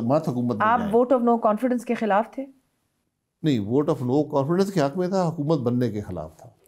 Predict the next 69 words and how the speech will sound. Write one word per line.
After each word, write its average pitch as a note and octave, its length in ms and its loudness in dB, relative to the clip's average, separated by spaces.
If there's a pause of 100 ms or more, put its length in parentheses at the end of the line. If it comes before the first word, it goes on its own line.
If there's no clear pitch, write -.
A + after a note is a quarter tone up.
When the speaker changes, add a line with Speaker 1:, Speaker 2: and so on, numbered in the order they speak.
(120)
Speaker 2:
क्या C4 120 4
आप G#3+ 180 2
चाहते F3+ 280 2
थे F#3 140 0
कि F#3+ 80 0
vote G#3 200 2
of A#3 100 0
no A3 200 0
confidence G3+ 420 -2
हो F3+ 100 2
जाए G3+ 260 2
Speaker 1:
जी। C#4+ 340 4
Speaker 2:
और A3+ 100 2
उसके A#3 200 0
बाद G#3+ 160 4
असेंबली G#3+ 320 2
Speaker 1:
असेंबली G3 200 2
Speaker 2:
डिसॉल्व A3 260 4
हो A3 80 6
Speaker 1:
डिसॉल्व E3 280 2
करें। F#3 140 -6
Speaker 2:
और G#3+ 120 6
इलेक्शंस G#3+ 420 2
में E3+ 120 0
जाएं? C#3+ 120 2
Speaker 1:
इलेक्शन D3 160 -4
में C3 180 -6
जाएं। F#2 140 -12 (580)
Speaker 2:
और G#3+ 120 0
ये A3 100 2
क्यों A3+ 200 -4
नहीं G#3+ 180 -2
हुआ? G3 300 -4 (720)
Speaker 1:
बस - 260 -2
ये, D4+ 300 2
अ, - 140 -10 (840)
कुछ C#3 320 -4
हमारे G#2+ 260 0
दोस्तों A2+ 320 -4
की A#2 60 -4
ख्वाहिश G#2+ 380 -4
थी A2 80 -4
कि G#2 100 -8
इक़्तिदार G#2 380 -4
में A2 100 -4
Speaker 2:
किन B3+ 120 4
Speaker 1:
आए। B3 80 4
Speaker 2:
दोस्तों A#3 300 2
की - 140 2
Speaker 1:
<laughs> - 80 6
Speaker 2:
ख्वाहिश G#3 280 4
थी, A#3 80 6
Speaker 1:
जो F4+ 80 6
Speaker 2:
शाहिद? A3+ 340 4
Speaker 1:
भी A3+ 80 6
दोस्त F#3+ 420 4
है, F3+ 140 4
मैं A#3 80 4
अब F#3 200 2
Speaker 2:
आज A#3+ 260 4
Speaker 1:
उससे D#3+ 100 2
Speaker 2:
बोल A#3+ 320 6
दो, A#3 140 6
Speaker 1:
नहीं, A3+ 100 4
Speaker 2:
बता G#3 360 4
Speaker 1:
नहीं, C#4+ 80 4
नहीं, C4+ 100 4
Speaker 2:
दो। C4+ 120 6
Speaker 1:
वो, A#3 320 2